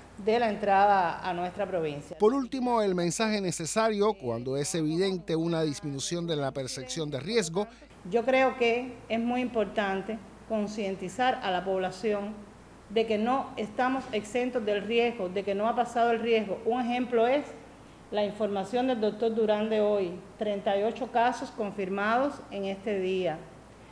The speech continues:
Speaker 1: Eh, nosotros estamos, eh, observando, eh, una falta de percepción de riesgo en sentido general de la población. Las personas nos llaman que la policía, es cierto que cada organismo y cada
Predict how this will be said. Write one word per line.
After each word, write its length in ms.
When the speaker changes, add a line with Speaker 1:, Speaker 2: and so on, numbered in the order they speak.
Speaker 1:
Eh, 380
nosotros 400
estamos, 720
eh, 420
observando, 1000
eh, 680
una 240
falta 380
de 100
percepción 640
de 100
riesgo 400
en 80
sentido 520
general 460
de 100
la 140
población. 640
Las 140
personas 480
nos 200
llaman 320
que 120
la 140
policía, 640
es 160
cierto 480
que 140
cada 440
organismo 540
y 60
cada 680